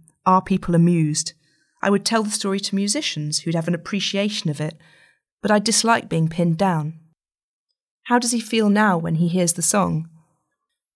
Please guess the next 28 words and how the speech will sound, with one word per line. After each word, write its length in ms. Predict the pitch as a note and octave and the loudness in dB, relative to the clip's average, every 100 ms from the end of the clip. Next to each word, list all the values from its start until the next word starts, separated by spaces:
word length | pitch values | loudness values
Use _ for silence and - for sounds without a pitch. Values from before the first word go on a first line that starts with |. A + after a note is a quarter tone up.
| - | -4
"I've 120 | A#3 | -2
become 320 | C#4 - D4+ | -2 0 0
distant 500 | B3+ C4+ - F3 D#3+ | 2 0 -2 -2 -4
somewhat 540 | E3 F3+ E3+ D#3+ D3+ - | -2 0 0 0 -2 -2
from 160 | D#3+ | 2
this 160 | E3 E3 | 2 2
character 440 | E3 D#3+ - - | 0 -2 -2 -6
Carey," 400 | D#3+ F3 D#3 D3 | -6 -4 -2 -4
he 140 | C#3+ D3 | -8 -8
says, 460 | - D3 C#3+ - _ _ _ _ _ - | -6 -6 -8 -12 _ _ _ _ _ -4
"and 140 | A3+ | -2
Carey 300 | G#3+ B3+ C#4+ | 2 2 2
can 220 | C4+ A#3 A3+ | 2 4 4
live 140 | A3 | 4
out 220 | G#3 F3 | 2 2
his 160 | E3+ E3+ | -2 -2
variant 500 | F#3 F3+ F#3 F3+ - | 2 2 2 -2 -4
forms 440 | - F3+ D#3 D3 | 0 2 2 0
in 100 | D3+ | -2
the 60 | D#3 | 0
minds 340 | E3+ E3+ E3 | 2 2 0
of 100 | E3 | -4
people 340 | D#3+ C#3+ D3+ D#3 | -4 -4 -4 -2
without 320 | F#3 F3+ - | 0 0 0
bothering 340 | E3+ D#3+ D3+ | 0 2 0
me 80 | C#3 | -2
too 280 | C#3 D3+ C#3+ | -4 -2 -2
much. 420 | D3+ - - | -2 -6 -12